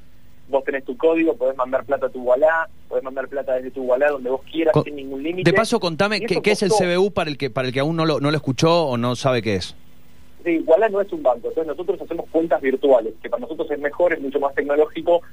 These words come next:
Speaker 1: y es mucho más accesible. Eh, para poder transferir desde cualquier cuenta bancaria a tu, a, a tu Ualá, podés usar el C B U de Ualá.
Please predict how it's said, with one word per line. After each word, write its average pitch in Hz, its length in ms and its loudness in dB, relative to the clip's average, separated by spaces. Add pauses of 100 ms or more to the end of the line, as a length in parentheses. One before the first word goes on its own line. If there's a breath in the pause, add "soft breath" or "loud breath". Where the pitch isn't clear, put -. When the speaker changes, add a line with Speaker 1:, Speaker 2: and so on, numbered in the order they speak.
(140)
Speaker 1:
y 139 80 0
es 135 60 0
mucho 151 220 0
más 143 240 4
accesible. 233 720 -2 (560 soft breath)
Eh, 139 320 4
para 139 160 2
poder 208 260 2
transferir 170 380 -2
desde 131 180 -4
cualquier 135 320 -2
cuenta 180 280 0
bancaria 131 580 0
a 131 100 0
tu, 127 380 -8
a, 127 240 4
a 123 40 0
tu 139 120 -8
Ualá, 185 500 0
podés 147 200 -4
usar 156 200 -6
el 139 100 -10 (100)
C 160 80 -2
B 156 100 -2
U 156 160 -2
de 131 80 -2
Ualá. 113 340 -2